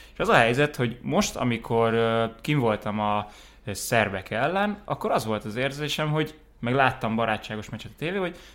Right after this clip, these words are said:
basszus, mennyire nem hiány-, hiányoztak ezek a barátságos meccsek, és amúgy az, hogy a Nemzetek Ligájában nagyjából hasonló erősségű ellenféllel játszol, de akár föl is juthatsz, csoda is történhet, mint ahogy a magyarok följutottak ugye most.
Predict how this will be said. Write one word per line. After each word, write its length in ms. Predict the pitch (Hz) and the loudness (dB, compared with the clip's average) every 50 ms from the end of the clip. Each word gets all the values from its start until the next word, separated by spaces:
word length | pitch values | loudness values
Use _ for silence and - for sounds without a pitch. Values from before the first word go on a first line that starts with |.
| - - - - - - | -20 -20 -20 -20 -8 -4
basszus, 320 | - 220 - - 117 - | -2 -2 0 -2 -4 -2
mennyire 280 | - 131 123 113 104 107 | 0 0 2 2 0 0
nem 180 | 104 104 107 | -2 -2 -2
hiány-, 360 | 101 101 104 101 95 98 101 101 - | -2 -2 -2 -4 -4 -6 -8 -8 -6
hiányoztak 600 | 113 113 113 107 98 98 101 98 - - 107 - | -2 0 0 0 0 -2 -6 -8 -10 -12 -8 -8
ezek 240 | 110 101 107 101 - | -6 -6 -6 -6 -6
a 40 | |
barátságos 640 | 107 101 110 104 101 98 - - - 104 101 107 - - | -4 -2 0 0 0 0 -2 -6 -6 -6 -4 -6 -4 -2
meccsek, 440 | 117 120 160 - - 202 202 202 - - - - - - | -2 -2 -2 2 2 2 2 2 -2 -10 -16 -18 -18 -6
és 60 | - | -2
amúgy 160 | 156 147 165 | 0 6 6
az, 120 | 220 254 - | 6 6 6
hogy 100 | - 156 | 4 4
a 20 | |
Nemzetek 400 | 127 143 165 156 151 - 120 - | 4 4 4 2 0 0 0 0
Ligájában 520 | 127 123 113 127 127 127 131 127 131 135 139 | 0 0 2 4 4 4 4 4 4 4 4
nagyjából 520 | 151 170 170 147 127 113 107 107 113 110 | 4 4 4 4 4 2 2 2 0 0
hasonló 600 | 107 117 113 - - 113 107 104 107 104 104 104 | 0 0 -2 -2 -2 -2 -2 0 -2 -2 -2 0
erősségű 560 | - 110 107 104 101 - - - 101 98 104 | 0 0 0 -2 -2 -6 -6 -6 -6 -4 -2
ellenféllel 720 | 104 107 110 110 110 107 101 - - 110 104 101 101 95 92 | 0 0 2 2 0 0 -2 -4 -4 -4 -2 -2 -4 -4 -4
játszol, 600 | 92 92 104 120 139 - - - 180 180 185 180 180 - - - - - | -2 0 2 2 0 0 -2 0 2 2 2 2 0 -8 -16 -18 -20 -14
de 160 | - - 131 131 | 2 8 10 10
akár 320 | 127 123 - 127 123 120 | 10 8 8 6 4 4
föl 180 | 120 - 143 127 | 4 4 4 4
is 160 | 110 - - | 4 2 -2
juthatsz, 540 | 117 120 - - 131 127 131 131 - - - - _ - - - - - - | -4 -6 -2 0 2 2 2 0 -4 -10 -12 -16 _ -20 -20 -20 -20 -16 -6
csoda 240 | - 135 120 113 107 | -4 -2 0 2 2
is 180 | 104 98 - | 0 0 -2
történhet, 440 | - - 117 127 127 - 135 131 127 | -2 0 0 0 2 2 2 2 2
mint 120 | 117 113 107 | 0 -2 -2
ahogy 140 | 107 104 | -2 -2
a 40 | 107 | 0
magyarok 340 | 107 110 107 104 98 101 - | 0 0 0 0 -2 -4 -6
följutottak 680 | - - - 110 101 95 95 - 101 101 - - 101 - | -10 -8 -6 -4 -4 -4 -6 -8 -10 -10 -10 -12 -12 -10
ugye 160 | 107 98 95 | -8 -8 -8
most. 300 | 95 101 127 156 - - | -4 -2 -2 -2 -2 -6